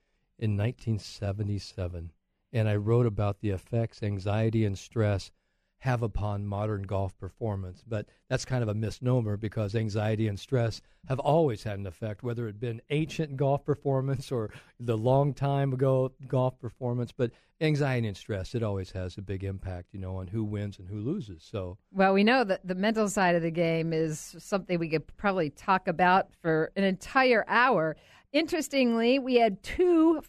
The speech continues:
Speaker 2: first-time winners this past weekend. Uh, Andrew Landry breaking through, winning the Valero Texas Open, his first win on the P G A Tour.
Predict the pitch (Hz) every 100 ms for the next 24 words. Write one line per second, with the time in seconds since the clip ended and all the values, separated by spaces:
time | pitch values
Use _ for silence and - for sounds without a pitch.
0 | - 277 277 - - 262 247 233 214 208
1 | 196 240 320 233 190 214 - - 202 180
2 | - 214 190 175 - - 165 175 180 208
3 | - 180 175 165 180 254 415 453 - -
4 | _ _ 208 196 180 170 165 - 220 262
5 | 254 220 226 196 196 220 269 302 202 170
6 | 165 196 180 196 202 202 185 - - 180
7 | 175 196 170 196 190 185 180 170 170 175
8 | 180 190 190 180 - - 214 - 190 170
9 | - - 190 190 196 220 240 - _ _
10 | _ - 320 370 - 269 233 202 - 202
11 | 202 190 185 175 175 202 185 185 175 -
12 | 180 180 190